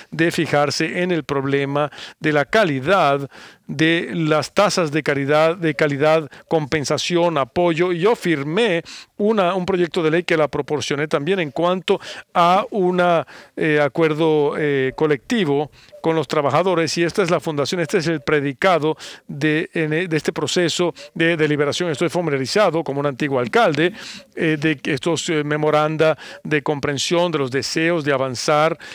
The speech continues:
esta causa de, eh, acuerdos cor-, eh, eh, colectivos. Esto es algo que no se ha hecho antes y nosotros estamos trabajando de manera muy colaborativa y ahí nos queda mucho trabajo por hacer. Estoy muy familiarizado con las preocupaciones que usted acaba de mencionar y también con algunos líderes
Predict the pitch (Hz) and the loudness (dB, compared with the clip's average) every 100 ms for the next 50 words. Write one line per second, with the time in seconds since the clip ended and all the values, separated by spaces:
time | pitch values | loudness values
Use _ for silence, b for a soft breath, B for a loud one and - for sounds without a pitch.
0 | B - 160 143 165 139 - 160 170 165 | B -2 -2 2 0 0 2 4 4 2
1 | 180 175 151 160 175 175 B B - 156 | 0 0 2 2 2 0 B B -4 0
2 | 147 139 143 156 131 160 151 165 - 165 | 2 2 2 0 2 2 2 0 0 0
3 | 165 160 143 139 143 143 135 127 139 143 | 0 0 2 2 0 0 0 0 -2 -2
4 | 156 143 117 175 160 175 226 185 196 190 | 0 0 0 -2 0 -2 -2 0 0 0
5 | 151 135 156 139 160 226 226 123 - B | -2 0 0 0 0 0 -2 -4 -6 B
6 | B B - 190 202 170 156 160 143 151 | B B -6 0 0 0 0 -2 0 -2
7 | 143 151 135 135 113 160 143 143 147 135 | -2 -2 0 -2 0 0 2 0 -2 0
8 | 135 143 151 156 170 143 139 151 151 156 | -2 -2 -2 0 0 0 0 -2 -2 -2
9 | B B - 175 175 214 160 - 160 156 | B B 0 2 2 0 -2 0 0 0
10 | 165 135 131 147 156 131 - 151 180 B | -2 0 0 0 0 -2 0 0 0 B
11 | B - 143 165 156 214 220 208 156 143 | B -6 -2 -2 0 0 0 0 0 0
12 | 165 165 160 127 147 135 143 131 156 160 | 2 2 -2 -2 -2 -2 -2 -2 -2 -4
13 | - 131 196 208 - 143 139 127 - 147 | -4 -2 0 0 2 0 0 -2 -4 -2
14 | 151 185 180 143 143 156 147 135 139 151 | 0 0 -2 -4 -2 -2 -2 -4 -2 -2
15 | 120 202 156 151 170 | 0 0 2 2 0